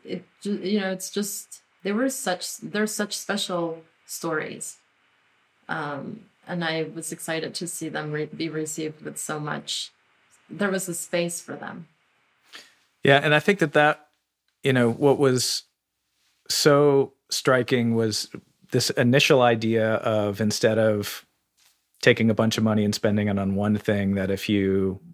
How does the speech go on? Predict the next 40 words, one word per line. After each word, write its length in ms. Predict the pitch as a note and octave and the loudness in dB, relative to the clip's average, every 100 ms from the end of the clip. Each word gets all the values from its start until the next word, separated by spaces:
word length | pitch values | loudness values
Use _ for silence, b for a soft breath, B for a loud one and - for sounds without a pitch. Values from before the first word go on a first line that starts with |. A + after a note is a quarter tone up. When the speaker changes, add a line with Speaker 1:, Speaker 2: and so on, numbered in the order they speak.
| _ - | _ 2
Speaker 2:
gave 240 | A2 G#2+ | 2 4
opportunity 640 | G2+ G#2+ - A2 G#2 G2+ | 0 0 0 2 2 0
to 460 | G2 A2 G2+ G2+ G2+ - | 0 0 2 0 -4 0
different 280 | C3+ B2 A2+ | 2 4 2
people 220 | B2 A#2 | 2 2
with 100 | G#2+ | 2
different 260 | A2 G2+ G#2+ | 2 0 -2
experiences, 640 | - A#2 G#2 G#2 G#2+ G2 | 0 0 2 2 0 0
that 160 | G#2 F#2+ _ b b b - | 0 -2 _ b b b -2
you 120 | A2 | 2
would 140 | G#2+ A2 | 4 4
get 240 | A2 - _ _ _ _ _ _ _ _ _ - | 2 0 _ _ _ _ _ _ _ _ _ 2
different 380 | C3 A#2+ A2 | 4 4 2
and 140 | B2+ A#2+ | 2 2
unique 200 | A#2 A2+ | 2 2
stories. 300 | - C#3 B2 | 4 4 4
And, 140 | B2 | 2
and, 240 | C#3+ C3+ D3 | 0 -2 -2
and 140 | C3+ | 0
to 80 | C#3 | 2
be 300 | C#3 C3 - _ _ - _ _ _ - | 2 0 -2 _ _ -20 _ _ _ -16
frank, 880 | - - - - F3+ E3+ B2 - _ - - | -12 -12 -10 2 6 6 4 -4 _ -20 -6
you 160 | D3 | 0
know, 240 | C3+ B2+ - _ - | 4 2 0 _ -4
I 60 | C#3 | 0
think 220 | E3+ C#3+ | 2 4
we 100 | C3+ | 4
were, 360 | B2 A#2 A2+ - B B B B B B B _ _ _ _ _ - | 6 4 4 -2 B B B B B B B _ _ _ _ _ -6
I 60 | |
think 140 | - C#3 | 0 6
we 60 | |
were 80 | B2+ | 6
thinking 260 | A2+ B2 A2 | 6 2 2
there 80 | A2 | 2
might 200 | G#2+ G#2+ | 2 2
be 100 | G2+ | 0
a 80 | |
couple 340 | - A2+ - G#2 | 2 0 2 0
of 80 | G2+ | 2
gems 540 | G#2+ G2+ A2+ - | 2 2 0 -2